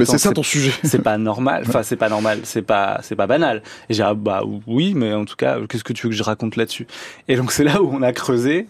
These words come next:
Speaker 1: et où je me suis dit, « Ah oui, ça peut peut-être être intéressant en fait. » Parce que moi j'ai un père qui m'a élevé, qui est mon père, et j'ai un géniteur que je ne connais pas. Et j'ai toujours fonctionné avec, euh, ce modèle-là. Et je me suis toujours dit, euh, que c'était un modèle qui marchait, puisque ça avait marché pour moi.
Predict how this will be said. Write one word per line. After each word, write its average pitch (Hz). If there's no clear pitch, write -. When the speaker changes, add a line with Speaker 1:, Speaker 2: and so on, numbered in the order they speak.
Speaker 1:
et 120
où 120
je 113
me 120
suis 123
dit, « 123
Ah 151
oui, 254
ça -
peut 113
peut-être 143
être 160
intéressant 139
en 113
fait. » -
Parce 131
que 127
moi 131
j'ai 120
un 98
père 131
qui 101
m'a 98
élevé, 104
qui -
est 101
mon 104
père, 151
et 110
j'ai 95
un 92
géniteur 95
que 110
je 101
ne 101
connais 104
pas. -
Et 120
j'ai 113
toujours 139
fonctionné 127
avec, 107
euh, 107
ce -
modèle-là. 120
Et 110
je 104
me 113
suis 107
toujours 123
dit, 143
euh, 104
que 107
c'était -
un 107
modèle 110
qui 113
marchait, 117
puisque -
ça -
avait 104
marché 107
pour 110
moi. 110